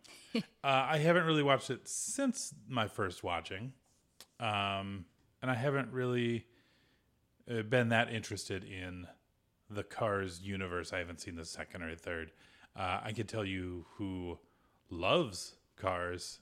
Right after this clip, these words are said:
Speaker 2: and that is, uh, my nephew Joey. Or at least he did, like,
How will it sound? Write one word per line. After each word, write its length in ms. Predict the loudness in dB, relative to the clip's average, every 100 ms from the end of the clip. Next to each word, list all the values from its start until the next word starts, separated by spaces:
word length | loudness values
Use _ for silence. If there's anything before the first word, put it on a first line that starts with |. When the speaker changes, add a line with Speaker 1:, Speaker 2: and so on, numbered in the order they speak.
| _ -12
Speaker 2:
and 140 | -4
that 200 | -2 -2
is, 460 | -2 -8 -10 -14 -16 _ _ -10
uh, 180 | -8 -6
my 140 | -6
nephew 340 | -4 -6 -8
Joey. 500 | -14 -6 -4 -2 -4 -8 _ -20 -20 0
Or 60 | 4
at 80 | 6
least 240 | 4 2
he 120 | 0
did, 580 | 0 -2 4 6 6 4
like, 200 | 2 0